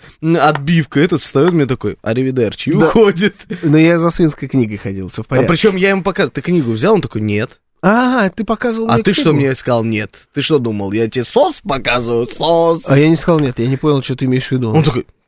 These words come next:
Speaker 1: «Нет».
Speaker 2: Ну, вообще, да, как еще по-другому? Книгу
Speaker 1: Ну,
Speaker 2: только
Speaker 1: типа,
Speaker 2: сказать.
Speaker 1: как книга.
Speaker 2: Ладно, хорошо, сказал бы
Speaker 1: Да.
Speaker 2: просто. А что делать учителям, которые, а, это мы уж прочитали.
Speaker 1: Если училка и учитель красивые, то ночная переписка навряд ли имеет отношение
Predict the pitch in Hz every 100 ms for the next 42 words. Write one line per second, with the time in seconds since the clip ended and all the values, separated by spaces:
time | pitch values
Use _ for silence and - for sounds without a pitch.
0 | _ 117 113 123 - _ _ - - _
1 | _ - 127 139 208 185 139 90 - 113
2 | - - - - - - - 127 160 143
3 | 180 - 220 202 208 170 - 143 156 175
4 | 127 147 147 - 131 147 131 113 117 -
5 | 131 131 117 - 120 123 170 208 180 113
6 | 110 117 120 120 123 - - - - -
7 | - - 320 269 226 175 - - 202 247
8 | 208 175 190 185 151 104 101 127 147 -
9 | 156 - - 113 87 147 233 196 170 -
10 | 190 175 139 123 127 107 95 107 113 202
11 | 214 104 - 110 110 - 110 110 160 135
12 | 160 - 110 107 - - 113 110 110 -
13 | - - 92 110